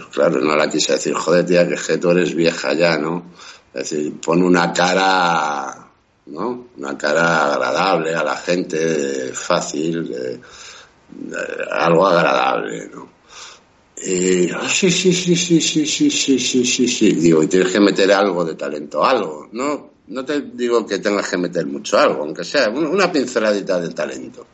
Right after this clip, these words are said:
"Sí, sí, tienes razón, porque tal y cual, y voy a echar a este, al otro, a Maroto, al de la moto, a, a Johnny Checoto, a todos los iba a echar ella".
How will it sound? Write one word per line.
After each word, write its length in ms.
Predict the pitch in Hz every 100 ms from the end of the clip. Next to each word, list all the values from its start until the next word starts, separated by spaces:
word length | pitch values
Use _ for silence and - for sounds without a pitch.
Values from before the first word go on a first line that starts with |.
| _ - - - - - _ _ _
"Sí, 300 | - 180 185
sí, 240 | - 208
tienes 380 | 185 175 165 143
razón, 520 | 143 - 190 185 180
porque 340 | 147 131 113
tal 340 | 107 160 170 156
y 80 | 127
cual, 320 | 147 156 156
y 80 | 131
voy 100 | 131
a 60 |
echar 280 | 127 127 123
a 160 | 113 147
este, 320 | 165 165 147
al 120 | 131
otro, 220 | 143 135
a 40 | 120
Maroto, 480 | 104 110 120 -
al 100 | 127
de 100 | 113
la 120 | 92 87
moto, 560 | 120 175 147 135 127
a, 340 | 110 107 101 95
a 540 | 95 90 85 95 98 104
Johnny 240 | 123 123
Checoto, 720 | - 95 90 151 156 127 123
a 120 | 107
todos 240 | - 113 82
los 220 | 82 85
iba 140 | 78
a 40 | 71
echar 280 | - 65 65
ella". 280 | 64 64